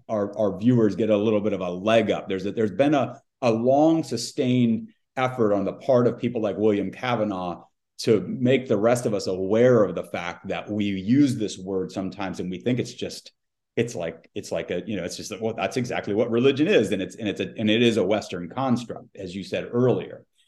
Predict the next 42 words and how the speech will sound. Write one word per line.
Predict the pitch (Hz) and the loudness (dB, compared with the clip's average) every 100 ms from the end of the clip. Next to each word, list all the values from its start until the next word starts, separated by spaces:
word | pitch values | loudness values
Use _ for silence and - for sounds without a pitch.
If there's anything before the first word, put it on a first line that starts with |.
| _ _ _ | _ _ _
But | 156 | 2
the | 156 | 4
thing | 156 240 | 4 6
that | 277 - | 6 4
got | - 131 | 2 2
me | 120 | 0
thinking | - 202 143 | 2 0 0
about | 113 98 - | -2 -2 -6
the | 92 | -10
topic, | - 131 - 85 - | -4 -4 -4 -10 -6
so | 95 | 0
this | 110 | 0
is, | 92 | 0
we'll, | 90 87 | -4 -4
we'll | 131 120 | 2 4
get | 104 | 4
our | 85 | 0
conversation | 80 107 82 87 101 92 87 | -4 -6 -6 -4 -4 -4 -8
kicked | 92 - | -8 -6
off | 80 80 | -8 -6
this | 95 | -6
way. | - 80 | -4 -6
This | 87 | -6
would | 82 | -8
be | 85 78 | -10 -10
a | |
kind | 95 80 | -8 -10
of | - | -4
fun | 107 87 | -4 0
way. | 98 104 82 80 - _ _ _ _ _ - | 2 2 2 -4 -12 _ _ _ _ _ 2
I | 156 | 4
was | 185 | 6
on | 220 | 6
my | 170 | 6
way | 156 | 6
home | 135 143 | 6 2
from | 117 107 | 0 -2
school | - 180 151 117 - | 0 2 2 0 -6
a | 113 | -6
few | 131 113 | -2 2
weeks | 156 - | 2 0
ago, | 113 95 87 90 | -4 -2 -2 -4